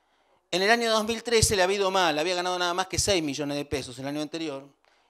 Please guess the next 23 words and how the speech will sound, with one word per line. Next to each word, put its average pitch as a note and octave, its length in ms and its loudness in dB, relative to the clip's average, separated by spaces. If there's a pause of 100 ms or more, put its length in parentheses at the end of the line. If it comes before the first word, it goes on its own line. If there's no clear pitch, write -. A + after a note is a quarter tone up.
y D#3+ 80 0
tenía F3 260 0
un G3 60 -2
patrimonio F3 540 0
de D#3 100 0
cinco E3+ 320 -2
millones D#3 380 -4
seiscientos. C3 500 -6
Es F3 80 -4
decir, A3 220 0 (260)
que G3+ 80 0
en G#3+ 80 2
el G#3+ 80 -2
dos A3 140 0
mil B3 180 -6
catorce, A3+ 680 0 (600)
sin G3 280 -8
ser G#3 280 -2
funcionario F3+ 560 -6
público, E3 640 -6 (840)
multiplicó F#3+ 720 0
por G#3 200 2
cuatro A3+ 720 2